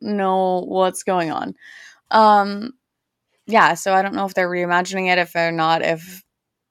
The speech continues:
I have no idea what's happening. Maybe they're gonna, like, reimagine it, but not use the original tree.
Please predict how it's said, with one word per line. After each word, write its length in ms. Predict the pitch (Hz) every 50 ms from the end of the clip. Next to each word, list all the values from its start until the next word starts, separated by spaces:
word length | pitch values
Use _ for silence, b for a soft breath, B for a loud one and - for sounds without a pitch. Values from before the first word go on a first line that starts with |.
| _ _ - -
I 60 | 208
have 120 | 180 175
no 80 | 170 170
idea 160 | 165 160 151
what's 160 | 156 - -
happening. 340 | - 143 - - - - - B B B B B B
Maybe 240 | 208 214 240 285 294
they're 140 | 277 269 254
gonna, 160 | 233 214 196
like, 420 | 185 175 170 151 - - - _ _ _ _ _ _ _ -
reimagine 760 | 185 196 190 180 165 160 165 180 233 247 220 226 202 196
it, 120 | 190 - -
but 160 | 180 165 -
not 300 | 170 180 175 175 165 175
use 400 | 160 165 175 180 180 170 165 170
the 260 | 175 170 165 160 156 - _ -
original 720 | - 170 160 165 180 175 190 185 180 175 170 170 170 175 165 _ _ _ _ _ _
tree. 520 | - - 180 175 185 240 269 294 277 -